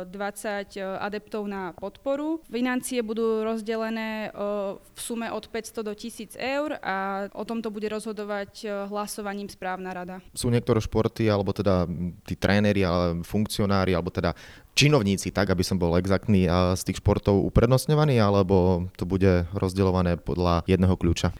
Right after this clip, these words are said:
Speaker 1: O, nie, nedelíme športy na veľké a malé, zimné a letné, alebo olympijské a neolympijské.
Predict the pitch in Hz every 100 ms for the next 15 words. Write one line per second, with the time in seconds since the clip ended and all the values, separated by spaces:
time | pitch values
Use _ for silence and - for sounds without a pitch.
0 | - 233 220 220 220 285 262 240 233 226
1 | 226 226 226 240 226 220 214 220 220 226
2 | 220 208 214 220 214 214 202 214 214 202
3 | 202 202 220 208 208 208 196 202 202 214
4 | - 220 190 185 208 247 262 269 - 269